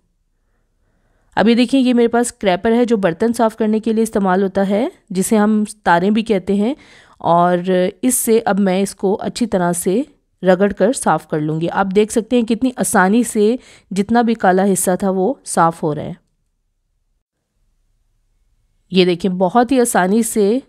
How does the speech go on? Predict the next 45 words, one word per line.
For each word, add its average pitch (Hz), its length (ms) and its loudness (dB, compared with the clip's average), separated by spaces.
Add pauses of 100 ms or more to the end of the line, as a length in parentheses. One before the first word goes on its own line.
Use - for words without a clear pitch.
(100)
चूल्हा 190 320 2
जो 214 140 -2
है 202 160 0
वो 190 180 -2
साफ़ 165 360 -2
हो 208 120 -2
गया 185 220 0
है। 196 240 -2 (880)
इससे 269 300 2
भी 302 120 4
ज़्यादा 233 320 4
अगर 240 160 4
चूल्हा 226 300 0
जला 196 260 2
हुआ 214 140 0
है 233 160 0
तो 226 100 -2
आप 202 200 0
इन 220 120 0
तीनों 220 320 0
चीज़ों 208 340 0
से 208 220 0
चूल्हे 202 280 0
को 233 100 0 (100)
बहुत 226 300 -2
आसानी 226 300 2
से 226 140 0
साफ़ 202 300 0
कर 196 140 -2
सकते 196 320 -6
हैं। 214 180 0
तीनों 208 280 0
चीज़ें 208 360 0
डाल 180 280 2
के 214 140 0
इसे 214 220 0
पन्द्रह 196 320 0
से 202 160 -2
बीस 185 240 -4
मिनट 185 220 -2
के 196 100 -2
लिए 190 180 0
आप 180 180 -2
छोड़ 170 240 -2
दें। 214 180 0